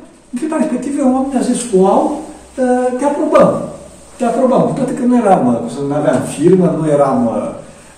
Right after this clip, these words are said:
ă, cum să spun, organizație registrată în registrul guvernului și mi-am zis, „Da, domnule, uite.” Deci e vorba de, de om care depășește cadrele foarte strânte ale, ale unei, unei inteligențe artificiale care te poate închide.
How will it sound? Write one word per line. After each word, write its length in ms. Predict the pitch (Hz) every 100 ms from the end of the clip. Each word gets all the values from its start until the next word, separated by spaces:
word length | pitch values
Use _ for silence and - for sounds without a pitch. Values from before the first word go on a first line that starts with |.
| 131
ă, 20 | 120 113 - - -
cum 80 | - -
să 40 |
spun, 180 | 139 131 127
organizație 760 | 123 120 113 113 135 139 135 120
registrată 480 | 117 117 135 131 127 117
în 60 | 120 113
registrul 300 | 117 131 - 110
guvernului 300 | 107 190 190
și 60 | 233
mi-am 300 | 220 277 330
zis, 120 | 339 -
„Da, 80 | 330 285
domnule, 220 | 180 117 175
uite.” 160 | - - - - - - - - -
Deci 140 | -
e 140 | 175 208
vorba 160 | 214 196
de, 60 | 180 175 - 127
de 40 | 139 127 156
om 80 | 170 -
care 140 | 196 185 156
depășește 880 | 160 139 - - 269 247 - - 131 - - - -
cadrele 260 | 180 175 160 170
foarte 200 | 180 156
strânte 320 | - 180 190 208 185
ale, 160 | 151 143 143 - -
ale 120 | 139 139
unei, 180 | 135 135 135 131
unei 180 | 131 127 123
inteligențe 480 | - 120 165 190 180
artificiale 520 | 151 127 - - 254 247
care 120 | 185
te 120 | -
poate 120 | 277 262
închide. 340 | - 214 117